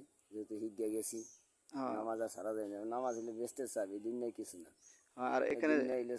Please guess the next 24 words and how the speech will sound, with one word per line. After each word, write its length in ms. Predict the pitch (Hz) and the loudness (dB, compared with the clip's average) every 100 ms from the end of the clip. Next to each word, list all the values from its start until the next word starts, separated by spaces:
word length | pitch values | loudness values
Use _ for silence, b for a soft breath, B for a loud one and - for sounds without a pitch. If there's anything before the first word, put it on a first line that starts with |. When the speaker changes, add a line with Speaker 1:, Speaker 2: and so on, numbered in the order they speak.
| - | -2
Speaker 1:
চোখ 140 | 139 135 | 0 0
যদি 260 | 131 131 | -2 -2
থাকে, 240 | 123 123 135 | 2 4 6
তাই 140 | 123 | 4
দুনিয়ায়, 380 | 113 120 117 98 | 2 0 2 -2
চোখ 180 | - 113 | -4 -4
না 100 | 135 | -2
থাকলে 260 | 123 120 127 | 0 0 -2
দুনিয়ায় 360 | 113 120 110 87 | 0 0 -2 -4
নেই। 160 | - - _ _ - _ | -10 -20 _ _ -20 _
Speaker 2:
বাস, 260 | 131 127 - | 0 0 4
এইটা 260 | 139 135 131 - | 2 2 -2 0
পর-, 300 | 143 139 135 - | 6 6 6 4
চোখ, 160 | 160 147 - - 120 120 - - - | 4 4 -6 -8 -8 -8 -10 -10 -6
চোখ 200 | - 160 - | 6 6 8
খুললে 300 | 156 156 170 | 8 10 10
দু-, 280 | 160 - 135 | 6 0 2
দুনিয়া, 360 | 151 175 190 | 6 10 10
আর 60 | 175 | 12
না 140 | 160 | 10
খুললে 280 | 156 175 214 240 | 8 8 8 8
পরকাল। 360 | - 139 - 110 - | 8 8 8 -2 0
Speaker 1:
পরকাল, 380 | 120 110 - 85 | 2 2 -2 -12
হ্যাঁ। 160 | 101 | -14